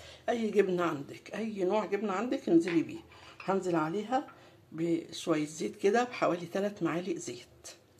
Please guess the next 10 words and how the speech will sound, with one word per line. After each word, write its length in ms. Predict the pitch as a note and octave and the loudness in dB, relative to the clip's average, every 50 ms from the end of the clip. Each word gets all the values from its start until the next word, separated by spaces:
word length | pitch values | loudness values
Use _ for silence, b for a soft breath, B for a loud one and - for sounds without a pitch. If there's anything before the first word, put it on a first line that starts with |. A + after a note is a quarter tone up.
| - _ - - | -20 _ -16 -16
اهو، 140 | C3 A#2+ B2 - - - _ _ _ b b b b b b b b b b b b b _ _ - | -14 -14 -14 -18 -20 -20 _ _ _ b b b b b b b b b b b b b _ _ -10
تمام. 480 | - D3+ C3 C#3 F3+ G#3 A3+ C4+ C4+ - - - - - _ _ _ _ _ _ - _ _ - _ _ _ - - - _ _ _ _ - _ - _ _ - _ _ _ _ B B B B B B B B B B - | -8 -6 -4 -2 -2 -2 -2 -4 -6 -8 -14 -20 -20 -20 _ _ _ _ _ _ -20 _ _ -20 _ _ _ -20 -20 -20 _ _ _ _ -20 _ -20 _ _ -20 _ _ _ _ B B B B B B B B B B -12
وهاخدهم 500 | - A#2 C3+ - - F#3 E3+ F3 E3 E3 | -10 -10 -10 -6 -4 -4 0 2 0 0
كده 300 | - - F3 F#3+ E3+ - | 0 0 2 2 2 2
اضربهم 600 | D#3 D#3 E3 F#3 G#3 G3 G3+ B3 C4 B3 A#3+ - | 0 0 0 0 0 0 2 2 2 2 0 -6
عشان 240 | - - - E3 E3+ | -10 -8 -8 -6 -6
ايه 220 | - - G#3 A3 | -4 -4 -4 -6
الكبه 420 | F#3+ F3+ - - F3+ F3+ F3+ F3 | -6 -8 -8 -8 -8 -6 -6 -8
بس 320 | E3+ F#3 F3 - - - F3 | -8 -8 -10 -12 -10 -10 -6
ايه 200 | E3 F3+ F#3+ | -6 -6 -6